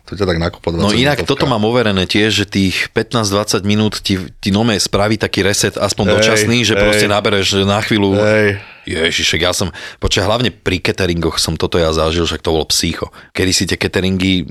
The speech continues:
Speaker 2: však to sa tu robilo v podstate niekde aj na kolene, vieš, že nikto s tým nemal nejaké veľké skúsenosti, odhady, blbosti, vieš, dneska už si
Speaker 1: Mm.
Speaker 2: vieš ten stav,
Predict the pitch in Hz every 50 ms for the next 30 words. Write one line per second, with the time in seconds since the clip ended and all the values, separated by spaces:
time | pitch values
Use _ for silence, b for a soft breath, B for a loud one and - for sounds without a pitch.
0 | - - - - - 85 - - 117 - - 113 95 85 87 98 123 120 92 -
1 | - - 87 - - 104 - 98 85 85 85 87 104 92 80 73 78 76 - -
2 | 104 98 90 85 82 78 80 85 80 87 82 82 85 90 90 - - - 80 78
3 | 80 87 87 87 85 80 - 85 76 82 87 85 - 92 - - 92 90 85 -
4 | 98 90 90 90 - - - 87 85 - - 87 90 80 - 80 90 90 80 85
5 | 73 76 87 85 90 92 87 - - 95 92 95 87 - 87 90 - - 95 87
6 | 110 110 87 87 92 90 - - 92 85 - - 90 87 92 95 95 -